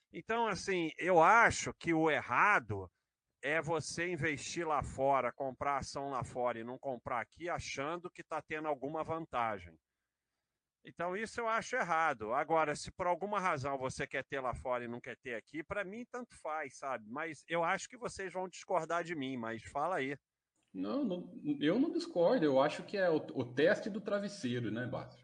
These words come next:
Speaker 2: Já viu o teste do travesseiro? Você tem que, você tem que colocar dinheiro onde você dorme bem. É o que a gente fala. Diversificar mais, né, reduz o risco? Sim, isso é matemático.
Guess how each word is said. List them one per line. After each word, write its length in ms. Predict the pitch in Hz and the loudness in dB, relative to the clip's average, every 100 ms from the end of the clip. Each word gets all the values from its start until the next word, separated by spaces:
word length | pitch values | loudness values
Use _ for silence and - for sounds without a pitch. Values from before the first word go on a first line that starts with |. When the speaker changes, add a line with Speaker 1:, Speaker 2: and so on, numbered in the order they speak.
| _ | _
Speaker 2:
Já 120 | 95 | -10
viu 140 | 107 | -8
o 100 | 117 | -8
teste 240 | - 92 92 | -4 -4 -4
do 80 | 90 | -10
travesseiro? 400 | 82 90 107 113 | -10 -8 -8 -6
Você 20 | 185 | -6
tem 80 | |
que, 160 | 185 226 | -6 -6
você 320 | 170 170 131 | -8 -8 -6
tem 160 | 127 147 | -4 -6
que 60 | |
colocar 720 | - 160 156 - 135 135 135 127 | -4 -2 -2 -2 -2 0 0 0
dinheiro 420 | 127 123 123 151 | -2 -2 -2 -2
onde 160 | 165 175 | -4 -6
você 580 | 175 170 - 190 190 165 - _ _ _ | -6 -6 -6 -8 -6 -8 -12 _ _ _
dorme 420 | 104 127 135 160 196 | -2 4 6 4 0
bem. 440 | 139 120 104 - _ _ _ | 0 0 0 -6 _ _ _
É 60 | 90 | -12
o 60 | |
que 120 | - | -10
a 20 | 110 | -10
gente 180 | 123 - | -10 -6
fala. 360 | 139 101 87 - _ _ | 0 0 0 -6 _ _
Diversificar 880 | 95 107 117 - 165 - 123 131 120 104 98 - _ - | -4 -2 -2 -2 -4 2 4 6 6 2 -6 -12 _ -16
mais, 760 | 95 95 117 117 104 - - - _ _ 85 | -2 2 4 4 0 -6 -14 -18 _ _ -6
né, 220 | 92 104 | -2 0
reduz 460 | 104 90 107 104 90 | 2 2 4 2 2
o 60 | |
risco? 340 | 117 170 - - | 2 2 0 -4
Sim, 380 | - 185 123 - | -2 0 0 -2
isso 140 | - | -4
é 20 | 120 | 2
matemático. 880 | 139 139 160 117 92 - - - | 2 2 4 4 2 -2 -14 -20